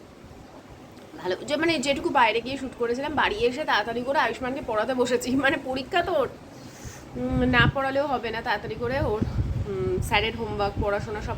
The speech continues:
করিয়েছি। আজকে স্যাটারডে, আজকে আর স্কুল পাঠায়নি। ওর বন্ধুর মারাও বলছিল আজকে আর পাঠাবে না, তো সেই জন্য এখন আয়ুষ্মান ঘুমোচ্ছে, একটু ঘুমেরও দরকার। খুব না কটা দিন মানে, উম, শরীরের উপর এমনিতে স্কুল গেলে দেখবে একটা ক্লান্ত থাকি,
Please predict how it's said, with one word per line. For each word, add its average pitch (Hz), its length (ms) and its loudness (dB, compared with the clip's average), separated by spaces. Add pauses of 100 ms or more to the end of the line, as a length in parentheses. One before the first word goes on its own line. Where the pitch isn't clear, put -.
করিয়েছি। 220 360 0
আজকে 277 220 -4
স্যাটারডে, 254 440 0
আজকে 302 200 0
আর 302 60 0
স্কুল 294 340 -4
পাঠায়নি। 240 420 0 (120)
ওর 320 140 -6
বন্ধুর 262 260 -2
মারাও 254 300 2
বলছিল 262 300 -2
আজকে 226 280 0
আর 233 100 0
পাঠাবে 196 380 -2
না, - 120 0 (840)
তো 240 100 -6
সেই 254 180 -2
জন্য 277 160 -2
এখন 269 200 0
আয়ুষ্মান 254 400 0
ঘুমোচ্ছে, 233 360 0
একটু 269 140 -2 (100)
ঘুমেরও 240 300 4
দরকার। 185 440 2 (340)
খুব 302 240 -8
না 330 220 0
কটা 226 220 -2
দিন 262 180 -2 (140)
মানে, 233 160 4 (680)
উম, 196 440 -2 (760)
শরীরের 320 360 2
উপর 330 200 0
এমনিতে 330 320 2
স্কুল 320 340 0
গেলে 320 140 2
দেখবে 320 180 -4
একটা 339 180 -4
ক্লান্ত 269 260 0 (260)
থাকি, 269 220 -8